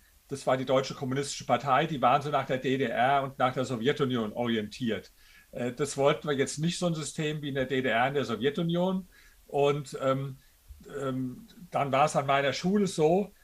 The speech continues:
dass es da viele linke Lehrer gab. Also, ähm, da waren allein vierzig Lehrer vom Sozialistischen Lehrerbund an der Schule, wo ich war. Und da war eine Lehrerin, die war bei der, bei einer Organisation, die hieß Rote Panther. Das war eine absolut linksextreme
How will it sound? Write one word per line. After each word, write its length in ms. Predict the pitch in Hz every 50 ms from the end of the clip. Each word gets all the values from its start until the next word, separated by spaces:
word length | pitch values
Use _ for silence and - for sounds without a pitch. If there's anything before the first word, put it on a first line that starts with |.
| _ _ -
dass 160 | 143 139 139
es 80 | 131 -
da 100 | - -
viele 300 | - - 185 190 190 175
linke 360 | 156 165 185 185 175 - 165
Lehrer 420 | 139 143 139 151 160 151 143 120
gab. 360 | - - 110 107 101 98 -
Also, 400 | 110 113 127 113 131 131 127 127 - _ - - - - - -
ähm, 480 | - 135 131 131 127 135 135 131 127 - _ _ _ _
da 140 | - 135 131
waren 180 | 131 127 147 143
allein 340 | 143 143 139 135 143 147 147
vierzig 420 | - - 185 175 - 165 135 -
Lehrer 260 | 156 139 147 151 151 139
vom 160 | - 160 139
Sozialistischen 680 | 131 160 143 - - 143 139 143 139 - - - 135
Lehrerbund 560 | 127 131 151 170 175 175 - 170 175 180 175 165
an 120 | 147 151
der 100 | 160 147
Schule, 320 | - - 175 170 170 156
wo 160 | 147 160 160 165
ich 180 | 156 - -
war. 360 | 147 147 151 156 156 160 - - - - - - _ - -
Und 360 | - 135 139 143 143 131 - -
da 120 | 135 127
war 180 | 139 123 120 131
eine 240 | 123 139 160 175
Lehrerin, 520 | 170 165 160 165 160 156 143 135 160 160 165
die 120 | 139 135 117
war 200 | 131 127 135 135
bei 160 | 139 131 131
der, 320 | 131 135 131 127 127 - - - _ _ _ _ _ _ _ -
bei 80 | 127
einer 140 | 127 135 113
Organisation, 520 | 131 131 139 123 135 127 127 - 139 135 135
die 80 | 127
hieß 240 | 131 139 131 - -
Rote 240 | 135 139 147 147 139
Panther. 480 | - - 156 143 147 185 180 214 202
Das 220 | 180 156 131 - -
war 80 | 139
eine 160 | 131 131 127 139
absolut 320 | 139 - - 147 127 -
linksextreme 880 | 143 139 139 131 147 135 - - - - 139 127 127 131 127 123 127